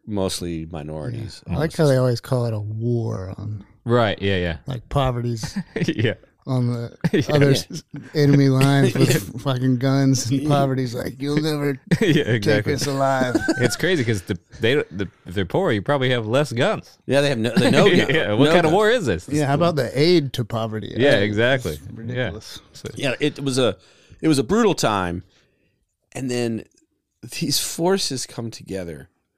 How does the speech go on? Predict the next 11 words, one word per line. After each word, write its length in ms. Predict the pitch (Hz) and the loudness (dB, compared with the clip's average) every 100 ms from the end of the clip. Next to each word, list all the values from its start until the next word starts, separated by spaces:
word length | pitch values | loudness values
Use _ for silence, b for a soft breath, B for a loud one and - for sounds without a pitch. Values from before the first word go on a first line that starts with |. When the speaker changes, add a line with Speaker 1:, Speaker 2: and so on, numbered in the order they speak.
| _ _ _ _ | _ _ _ _
Speaker 1:
um, 380 | 87 92 87 76 _ _ _ _ _ _ _ _ _ - | -18 -16 -16 -18 _ _ _ _ _ _ _ _ _ -12
supposedly, 840 | - - - 156 107 92 73 67 - _ - | -12 -8 -4 -4 -6 -8 -12 -16 -20 _ -6
allegedly, 800 | 107 101 110 98 95 67 64 76 _ _ _ _ _ _ _ _ | -4 -2 -2 -2 -4 -8 -16 -20 _ _ _ _ _ _ _ _
in 160 | 95 90 | -10 -8
nineteen 440 | 98 92 123 113 | -8 -8 -6 -6
ninety-one 680 | 101 95 85 80 80 69 76 _ _ _ _ _ _ _ | -6 -6 -8 -8 -10 -12 -18 _ _ _ _ _ _ _
in 100 | 92 | -12
the 60 | 90 | -10
most 300 | 82 80 - | -10 -10 -14
bizarre 540 | 73 87 80 71 65 | -14 -12 -12 -12 -16
way. 320 | 65 64 - | -16 -18 -20